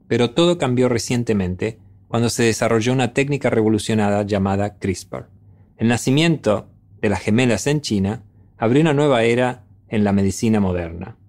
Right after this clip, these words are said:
La manipulación genética de seres humanos ya es posible. Quizás algunos de ustedes ya hayan oído hablar de esta técnica. ¿Qué es crispr? Es mucho más fácil modificar células embrionarias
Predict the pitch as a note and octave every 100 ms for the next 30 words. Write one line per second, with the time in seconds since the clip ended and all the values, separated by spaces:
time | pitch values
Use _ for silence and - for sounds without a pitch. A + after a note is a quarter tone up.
0 | _ A#2+ A2 A2+ G#2+ A#2 A2 D#3 D3 -
1 | A#2+ G#2+ G2 G#2 G#2 - C3 B2+ D3+ B2
2 | G2+ G#2 - - - A#2 A2+ - F#2+ G#2
3 | F2 F2 F2 _ _ _ C3 F3+ F3 F#3+
4 | E3+ C#3 B2 G#2+ G#2+ F#2+ G2+ - - _
5 | _ _ - C3 D3 D3+ A#2+ B2 A2 G#2
6 | G#2 G2 - F2+ - - D#3 - D#3+ -
7 | _ _ _ - - G#3+ - - F#2+ -
8 | - - - _ _ - - B2+ F#3 G3
9 | E3+ - A#2+ - G#2+ G#2+ G2+ A2+ - B2
10 | - B2+ B2 A2 A2 G2+ G2+ G2 B2 D3+
11 | D#3 D#3+